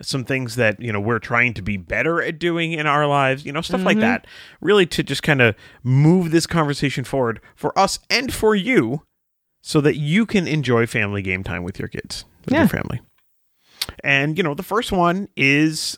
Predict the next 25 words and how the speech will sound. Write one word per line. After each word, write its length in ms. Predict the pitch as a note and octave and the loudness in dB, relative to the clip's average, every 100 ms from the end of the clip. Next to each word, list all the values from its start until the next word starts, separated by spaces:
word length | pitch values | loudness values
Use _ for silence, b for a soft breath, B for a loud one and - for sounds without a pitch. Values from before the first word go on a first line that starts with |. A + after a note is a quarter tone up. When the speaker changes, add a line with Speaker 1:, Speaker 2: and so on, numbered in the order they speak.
| - | -2
Speaker 1:
uh, 260 | D#3 D#3+ - | 0 0 -2
it's 240 | F#3 - - | -8 -8 -4
something 300 | - - A4 | -4 -2 -6
that 80 | - | -4
we 120 | E4 | -4
kinda 260 | - C4+ C4+ | -2 -2 2
talked 240 | - - | 0 2
about 180 | G3+ F3 | 0 0
two 120 | F3 | -2
weeks 180 | G#3 - | -6 -8
ago, 160 | - - | -10 -6
right? 280 | A#2+ - - | -6 -6 -4
Speaker 2:
Yeah, 240 | G#3 D4+ E3+ | 0 0 0
preparation. 880 | - G3+ A3 D#4 C4 A#3+ G#4+ F#3 C#3 - - | -4 0 0 0 2 2 2 0 -2 -8 -10
Speaker 1:
Mm. 380 | A#2 G2 G#2 - | -8 -8 -10 0
So 140 | E3+ | 2
we 160 | D#3+ F#3 | 2 0
talked 360 | F#3+ D#3+ - - | 0 0 0 -8
two 120 | - D#3+ | -2 -2
weeks 240 | D#3+ - | -2 -2
ago 280 | C#3 B2+ B2 | 2 2 2
about 560 | C3 A2+ A#2+ A2 A2+ - _ _ _ | 0 2 2 2 -2 -14 _ _ _
teaching 380 | - D3+ - B2 | -6 -6 -4 -6
games. 460 | A2 - C2 - - _ _ | -8 -12 -12 -16 -16 _ _
Speaker 2:
Yeah. 280 | - G#3+ - | -2 -2 -2